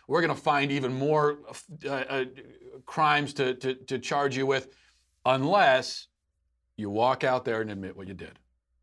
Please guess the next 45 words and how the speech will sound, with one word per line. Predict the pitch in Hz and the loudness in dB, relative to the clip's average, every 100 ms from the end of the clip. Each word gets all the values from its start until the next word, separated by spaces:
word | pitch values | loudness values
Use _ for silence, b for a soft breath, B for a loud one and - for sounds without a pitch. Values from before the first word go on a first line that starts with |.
| _ _ _ - | _ _ _ -6
They | 110 | -2
could | 156 | 2
have | 143 | 4
done | 131 123 | 2 2
that, | 117 120 - - | -2 -4 -8 -10
and | 104 | -8
they | 101 | -8
didn't. | 87 82 85 _ _ b b b | -8 -12 -16 _ _ b b b
And | 127 131 | -4 0
that's | 131 - | 0 0
the, | 131 117 110 | -2 0 2
uh, | 113 | 0
the | 113 | -2
travesty | 131 113 107 107 | -2 -2 -4 -6
here. | 101 - B B B B | -6 -8 B B B B
Okay, | 190 202 170 - | 2 4 2 4
I | 185 | 6
want | 208 240 247 | 8 6 4
to | 196 175 - | 2 2 0
switch | - 214 196 | 0 2 2
gears | 156 170 156 | 2 2 4
here, | 156 131 131 131 | 4 4 2 4
um, | 131 127 127 123 _ _ _ | 4 4 2 -6 _ _ _
early | 143 156 151 | 2 4 4
in | 135 | 2
the | |
show. | - 135 | 0 2
I | |
wanna | 131 180 | 4 2
play | - 170 147 | 2 0 0
a | |
clip | 139 143 147 | 0 -2 -2
for | - 123 | -2 -2
you, | 113 | 0
and | 110 | 0
I | 123 | 0
wanna | 143 131 | -2 -2
do | 127 135 | 0 0
it | 185 | 0
close | 139 127 - | -4 -4 -4
to | 131 | -4
the | 117 113 | -4 -4
beginning | 113 107 127 123 120 | -6 -4 -2 -2 -4
of | 101 | -4
the, | 110 104 | -4 -4